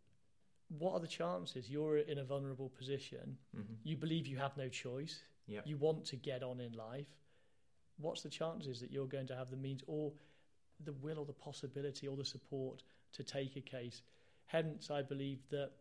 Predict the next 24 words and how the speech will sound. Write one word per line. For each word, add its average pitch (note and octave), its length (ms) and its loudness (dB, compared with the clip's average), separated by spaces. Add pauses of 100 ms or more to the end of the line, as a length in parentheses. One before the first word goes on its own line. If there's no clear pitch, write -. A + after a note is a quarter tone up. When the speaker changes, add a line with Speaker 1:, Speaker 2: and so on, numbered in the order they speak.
(600)
Speaker 1:
in E3 160 6
no E3+ 180 8
sense C#3+ 400 -4
contradicting C3+ 960 0 (300)
what's C#3 200 -2
currently C3+ 600 -2
laid C3+ 220 0
down C3+ 240 0
in C#3+ 160 0 (100)
national C3 420 -6
minimum B2+ 320 -2
wage B2 400 -2
legislation, C3 520 -2 (420)
it E3 100 2
was D#3 140 0
important D3 460 -2
to - 80 -6
put E3+ 220 2
a D3 60 6
bill C#3+ 400 2
down C3+ 400 -2 (440)
which - 260 -2
sets - 380 0
out C3+ 240 -4